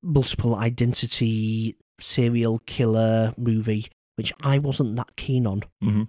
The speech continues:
Speaker 1: I really liked Unbreakable. I wasn't that keen on Split.
Speaker 2: I like both. I like
Speaker 1: Mm-hmm.
Speaker 2: Split.
Speaker 1: Glass begins with David Dunn trying to track down James McAvoy's character from Split. He, he finds him in a warehouse, and as they're battling, suddenly the police turn up.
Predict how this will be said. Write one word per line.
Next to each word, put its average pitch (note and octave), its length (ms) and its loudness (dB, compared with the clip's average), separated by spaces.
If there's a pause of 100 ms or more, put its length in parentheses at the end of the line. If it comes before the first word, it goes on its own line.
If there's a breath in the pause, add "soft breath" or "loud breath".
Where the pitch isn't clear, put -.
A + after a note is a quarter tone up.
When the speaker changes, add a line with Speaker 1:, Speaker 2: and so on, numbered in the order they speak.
Speaker 1:
I B2+ 160 2
really D#3+ 340 4
liked D3 280 0
Unbreakable. A#2+ 680 0
I G#2+ 120 -8
wasn't A#2+ 320 -8
that - 80 -18
keen A#2+ 180 -2
on G#2+ 100 -4
Split. - 360 -6 (240)
Speaker 2:
I B2+ 100 0
like G#2 240 4
both. E2+ 240 -2 (100)
I A2+ 40 -2
like G2+ 140 2
Speaker 1:
Mm-hmm. B2 120 2
Speaker 2:
Split. F2 220 0 (880)
Speaker 1:
Glass D#3 380 2
begins C#3+ 480 4
with C3 180 4
David C3 400 4
Dunn B2 360 4
trying A#2 320 -2
to A#2 140 -4
track - 400 -6
down A#2+ 460 2 (320)
James A#2 240 2
McAvoy's A2+ 440 2
character A#2 320 -4
from A2+ 160 -4
Split. - 520 -2
He, B2 280 -2
he - 60 -10
finds B2+ 360 2
him A#2 60 2
in A#2+ 80 0
a A#2 60 2
warehouse, D3 720 0 (360)
and C3 120 0
as C#3+ 160 2
they're A#2 100 4
battling, B2 480 0
suddenly B2 300 0
the A2+ 60 -2
police - 340 0
turn C#3 260 4
up. - 300 0